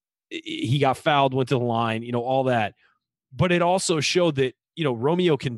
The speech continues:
it, it made Louisville have to be aware that when Romeo drives, he can pass it. And so maybe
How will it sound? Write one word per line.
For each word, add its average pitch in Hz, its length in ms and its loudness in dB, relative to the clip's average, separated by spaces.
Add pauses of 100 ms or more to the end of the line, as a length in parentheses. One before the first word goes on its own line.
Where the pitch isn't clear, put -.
(160)
it, 147 180 -2
it 160 200 0
made 175 440 0
Louisville 147 420 2
have 147 200 -2
to 160 80 -8
be 156 100 0
aware 117 600 2 (100)
that 127 80 -6
when 123 140 -6
Romeo 135 340 2
drives, 120 680 -2 (680)
he 180 140 2
can 131 160 0
pass 131 380 -2
it. 92 140 -10 (100)
And 127 140 -2
so 143 140 2
maybe 143 600 0